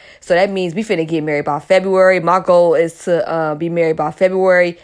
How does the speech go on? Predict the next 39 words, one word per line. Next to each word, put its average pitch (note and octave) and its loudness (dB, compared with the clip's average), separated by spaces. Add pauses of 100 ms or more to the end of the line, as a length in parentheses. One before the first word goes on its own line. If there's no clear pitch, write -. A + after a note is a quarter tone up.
(220)
I E3+ 0
see, F3+ -8
uh, E3 0
I F3 0
see G#3+ -4
you. D#3 -8
I D#3+ 2
already F3+ 2
see F#3 -6
everything. E3 -2
I D#3+ -2
love E3 0
everything E3 -2
about F3 -2
you. F#3+ 0
I D#3+ 2
love D#3 -2
your C3+ -2
energy. F3 -2
I E3 4
love D3 0 (200)
your C#3 -4
vibe. E3+ 2
I C#3+ 0
love D3+ -2
your C#3 -2
mission. E3 -4
I - -6
love D3 -4
everything E3+ -2
you D3 -6
stand E3+ -4
for. F3+ 0
You D#3+ -4
talk F3+ -2
sexy, F3 -2
the D3+ -2
whole D#3+ 2
nine." D3+ -2